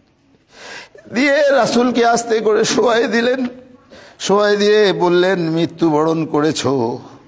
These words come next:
আল্লাহ তোমার জন্য দুইটা মৃত্যু নির্ধারণ করে নাই, একটি মৃত্যু তোমার কপালে ছিল, সেটি তোমাকে ধরেছে।"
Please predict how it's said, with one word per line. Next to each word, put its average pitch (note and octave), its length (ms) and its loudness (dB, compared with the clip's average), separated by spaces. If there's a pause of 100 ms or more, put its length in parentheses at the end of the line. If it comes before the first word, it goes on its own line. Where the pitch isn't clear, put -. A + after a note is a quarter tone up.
(760)
আল্লাহ A#2+ 440 -2
তোমার C3 440 -2
জন্য C3+ 400 0
দুইটা C#3+ 520 0
মৃত্যু E3 500 0
নির্ধারণ C#3 600 -2
করে D3 280 -2
নাই, D3+ 280 -2 (680)
একটি F3+ 460 -2
মৃত্যু E3+ 600 -2
তোমার C3+ 300 -2
কপালে D#3+ 460 -4
ছিল, E3 400 2
সেটি D#3+ 420 -2
তোমাকে C#3 480 -2
ধরেছে।" C3+ 640 -4